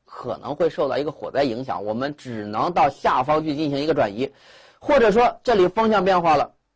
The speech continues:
风向变化了，有毒有害物质飘散到这个位置来，有可能会导致人员中毒窒息事故啊。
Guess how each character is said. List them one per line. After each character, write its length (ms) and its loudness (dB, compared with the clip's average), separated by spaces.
风 200 0
向 120 0
变 160 2
化 100 4
了， 160 2
有 180 2
毒 120 2
有 100 4
害 160 2
物 140 2
质 100 0
飘 220 0
散 120 -2
到 120 2
这 100 0
个 80 -2
位 100 4
置 120 0
来， 240 2
有 180 2
可 140 -8
能 100 -8
会 80 -4
导 140 2
致 120 -4
人 120 -2
员 120 -2
中 160 -4
毒 120 -2
窒 120 -4
息 140 -4
事 140 -6
故 100 -4
啊。 140 -4